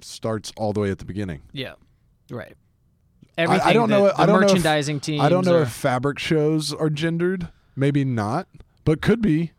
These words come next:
Speaker 2: Yeah.
Speaker 1: Could be, but everything from there is, like, the women's design team, the men's design team, they probably occupy different floors or,
Speaker 2: Yeah.
Speaker 1: like, a whole different building, and then, you know, if you're the,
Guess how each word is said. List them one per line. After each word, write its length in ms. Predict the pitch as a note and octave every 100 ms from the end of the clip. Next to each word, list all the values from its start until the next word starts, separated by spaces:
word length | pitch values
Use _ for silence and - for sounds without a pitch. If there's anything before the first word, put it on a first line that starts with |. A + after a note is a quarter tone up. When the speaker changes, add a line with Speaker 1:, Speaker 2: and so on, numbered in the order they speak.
| _
Speaker 2:
Yeah. 300 | C#3+ C#3+ B2
Speaker 1:
Could 160 | A2+ F#3
be, 160 | F3 D3
but 200 | C3+ -
everything 440 | C#3+ F3 F3 D3+
from 200 | A#2+ A#2
there 220 | A#2 B2+
is, 140 | G#2 F#2
like, 220 | G2 F2+ - _ -
the 80 |
women's 340 | A2 D3+ D#3 A2+
design 360 | G#2+ G2+ G2
team, 220 | F#2 G2+ F#2+
the 40 |
men's 260 | A2+ C#3 C3+
design 340 | A2+ G#2 F#2+
team, 160 | G2 G2+
they 80 | G#2+
probably 420 | - A#2 B2 C3+
occupy 540 | A#2 A2+ - A#2 A2+ A2
different 380 | G#2+ G#2+ A#2
floors 640 | - - A2 A#2 G#2 F2+ F2+
or, 60 |
Speaker 2:
Yeah. 160 | B2+ A2
Speaker 1:
like, 160 | F#2 G2+
a 100 | F2+
whole 160 | A2
different 380 | A2+ A2+ A#2 F2+
building, 560 | G#2+ G#2+ G#2 F2 E2 D#2+
and 120 | D#2+
then, 320 | F2+ F2 F2 - _ _ _ _ _ _
you 120 | G#2+
know, 220 | G#2+ E2+ F#2
if 120 | F2+
you're 120 | G#2+
the, 80 | G2